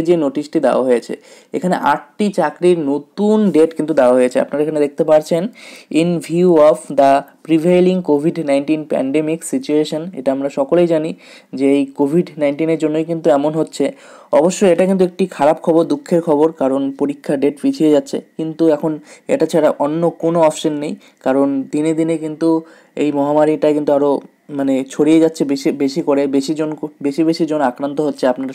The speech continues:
সকলেই জানেন প্রতিদিন প্রায়, আহ, অনেক জন কিন্তু আক্রান্ত হচ্ছেন। তো এটা আপনারা সকলেই জানেন, যার জন্য এই এক্সাম ডেট কিন্তু পিছিয়ে দেওয়া হয়েছে।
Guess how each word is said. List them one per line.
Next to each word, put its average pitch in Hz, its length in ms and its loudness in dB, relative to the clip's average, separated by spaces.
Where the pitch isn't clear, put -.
সকলেই 151 360 -2
জানেন 143 200 -2
প্রতিদিন 160 380 0
প্রায়, 147 240 2
আহ, - 500 -2
অনেক 160 180 2
জন 151 140 2
কিন্তু 151 260 -2
আক্রান্ত 135 280 -4
হচ্ছেন। 139 300 -4
তো 135 60 -2
এটা 143 180 -2
আপনারা 139 200 -4
সকলেই 151 300 0
জানেন, 143 180 -2
যার 131 180 2
জন্য 139 120 -2
এই 135 40 2
এক্সাম 139 280 -4
ডেট 143 180 -2
কিন্তু 143 140 -6
পিছিয়ে 139 320 0
দেওয়া 151 200 4
হয়েছে। 135 240 0